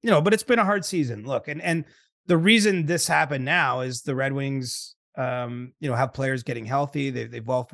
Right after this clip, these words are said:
welcomed Robbie Fabbri back after his third A C L surgery. Uh,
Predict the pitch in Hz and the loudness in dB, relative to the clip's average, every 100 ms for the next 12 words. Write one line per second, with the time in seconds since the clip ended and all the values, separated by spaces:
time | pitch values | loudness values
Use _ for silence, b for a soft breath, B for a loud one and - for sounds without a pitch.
0 | 123 - 123 127 127 117 113 104 135 139 | -16 -6 -6 -6 -4 -4 -4 -6 -6 -4
1 | 139 127 131 135 120 117 120 113 101 _ | -2 -2 -4 -6 -8 -10 -10 -12 -12 _
2 | _ _ _ _ - - 139 143 131 127 | _ _ _ _ -6 2 2 2 -2 -4
3 | - 120 131 - 139 135 143 143 127 _ | -4 -4 -4 -2 -4 -4 -4 -4 -8 _
4 | - 117 | -14 -10